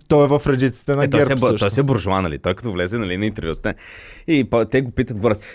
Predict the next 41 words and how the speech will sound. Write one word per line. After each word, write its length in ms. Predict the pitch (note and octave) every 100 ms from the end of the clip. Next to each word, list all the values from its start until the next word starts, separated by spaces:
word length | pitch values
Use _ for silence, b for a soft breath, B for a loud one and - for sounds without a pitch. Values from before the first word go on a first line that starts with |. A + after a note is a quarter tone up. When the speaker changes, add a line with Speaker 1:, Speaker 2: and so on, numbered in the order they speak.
| B
Speaker 2:
"Виж 140 | C#3+
сега, 260 | D#3+ F2+ E2
процесът 400 | - G#2+ F3+ G3+
е 60 | E3+
много 300 | B2 D3 A#2
по-комплексен 880 | - A#2 - G#2 - G#2+ - F#2 E2+
от 80 | -
това, 160 | F#2+
както 340 | - F#2 - F2+
го", 80 |
и 160 | A#3 G#3
той 180 | G#3 G3
ти 80 | -
става 260 | - F3+
готино 420 | D3 D3 - E3+
вече, 260 | A#2 C3 A2+
Speaker 1:
Да. 60 | A2+
Speaker 2:
нали? 200 | A2+ C3+
Та-, 120 | B2 B B B
ам, 520 | - G#2 G#2 G2 G2 - - A2+
но 580 | A2+ G#2 G2 F#2+ F#2+ E2+
специално 440 | - F2+ F#2+ A#2+
за 280 | C#3+ D#3+ C3+ - -
Speaker 1:
Взе-, 340 | A2+ B2+ D3+
Бойко 380 | D3 C3+ D3 D3+
взе 220 | C#3 D3+
една 240 | D3+ D#3 D3
грешка, 480 | C#3+ D3 C#3+ C#3+
нали? 260 | B2+ B2+ B2
Един 300 | B2 B2 C3+
неинтелигентен 800 | B2+ B2+ B2 A2+ G#2 A2+ A#2 C#3+
беше 280 | B2 - B2
взел 680 | A#2+ B2 B2 B2 B2 A2+ F#2
този 460 | - B2 A#2 A2+ G#2 -
бърбаниста, 640 | A#2+ B2 B2 C#3 - B2
бе. 140 | A2 A#2+ F#2
Speaker 2:
А, 320 | G2 G2+ F#2+
Вельов. 460 | F#2 G#2+ A2+ - - _ -
Speaker 1:
А, 80 | A#2+
Калин 300 | C#3 C3+ C#3+
Вельов. 540 | B2 A#2 D#3 G3 -